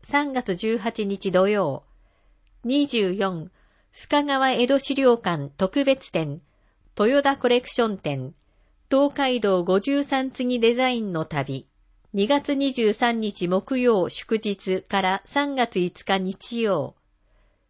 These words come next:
二十五、高等若者女性仕事センター、三月度セミナー参加者募集。二十六、お知らせ。二十七、講座催し物。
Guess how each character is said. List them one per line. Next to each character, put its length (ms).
二 200
十 300
五、 300
高 240
等 460
若 280
者 300
女 160
性 260
仕 160
事 260
セ 200
ン 80
タ 440
ー、 60
三 320
月 260
度 120
セ 180
ミ 140
ナ 200
ー 20
参 280
加 140
者 140
募 180
集。 500
二 240
十 260
六、 500
お 120
知 160
ら 160
せ。 320
二 180
十 300
七、 400
講 280
座 340
催 400
し 200
物。 380